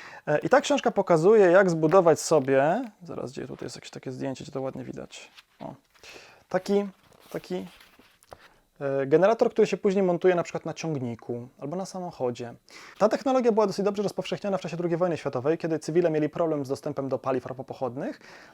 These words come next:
i wtedy właśnie takie generatory sobie ludzie kupowali, budowali, montowali na samochodach,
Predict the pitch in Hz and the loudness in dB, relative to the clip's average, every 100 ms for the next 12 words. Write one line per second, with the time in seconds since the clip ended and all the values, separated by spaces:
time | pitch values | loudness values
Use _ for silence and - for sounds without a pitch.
0 | _ - - 220 196 180 - 180 170 156 | _ -8 2 4 6 4 2 -4 0 0
1 | 143 135 165 147 139 135 123 - - 123 | 0 0 -2 -2 -4 -2 -2 -6 -12 -6
2 | 147 175 - 135 127 131 127 139 151 135 | -2 -2 -4 -10 -6 -2 2 4 2 0
3 | 127 123 127 123 113 120 117 143 139 - | -6 -4 -4 -4 -8 -12 -8 -4 -4 -4